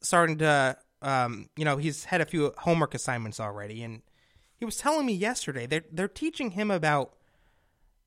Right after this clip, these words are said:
th-, these, the, the craziest theories you could ever think of. All about race.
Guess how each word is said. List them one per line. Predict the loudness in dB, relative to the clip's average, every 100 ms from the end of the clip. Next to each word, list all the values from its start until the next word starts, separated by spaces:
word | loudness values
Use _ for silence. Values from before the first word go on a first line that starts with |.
| _ -20 -16 -14 -8
th-, | -6
these, | 0 2 2 0 -10 -20 _
the, | -4 -4
the | -4
craziest | -8 -10 -6 2 4 4 2 0 0 -2 0
theories | 4 4 2 -4 -4
you | -2
could | -2 -2 0
ever | 2 0
think | 0 -2 -2 -6
of. | -12 -16 -20 -20 _ _ _ _ _ _ _ _ _ _ _
All | 8 10 10
about | 8 6
race. | 4 0 0 -6 -10